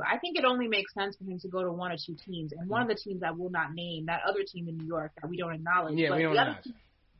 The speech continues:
Speaker 1: team is, the other team is the Lakers, because here's the thing. Boogie is only going to be beneficial to a team that does not need him to score.
Speaker 2: Right.
Speaker 1: They're only, he's only gonna be beneficial to a team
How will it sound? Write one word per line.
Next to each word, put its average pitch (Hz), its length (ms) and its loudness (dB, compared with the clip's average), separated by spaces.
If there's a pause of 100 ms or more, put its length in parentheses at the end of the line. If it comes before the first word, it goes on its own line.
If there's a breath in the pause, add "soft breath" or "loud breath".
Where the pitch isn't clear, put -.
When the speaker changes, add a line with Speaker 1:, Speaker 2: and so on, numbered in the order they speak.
(120)
Speaker 1:
team 156 280 10
is, 151 100 2 (260)
the 254 100 2
other 339 180 8
team 311 180 4
is 262 100 0
the 240 120 6
Lakers, 220 360 4
because 214 280 0
here's 285 200 2
the 233 160 2
thing. 170 280 0
Boogie 277 360 4
is 247 120 0
only 240 300 0
going 226 220 0
to 220 100 -10
be 208 180 -8
beneficial 196 640 -2
to 214 80 0
a 180 80 0
team 226 280 -4
that 190 100 -2
does 190 160 -2
not 196 180 0
need 185 220 -4
him 170 160 -6
to 156 60 -10
score. - 440 -6 (180)
Speaker 2:
Right. 127 140 -8
Speaker 1:
They're 214 100 6
only, 262 200 4
he's 277 200 2
only 285 140 2
gonna 302 160 2
be 277 100 2
beneficial 233 580 2
to 226 100 0
a 202 80 0
team 220 360 -2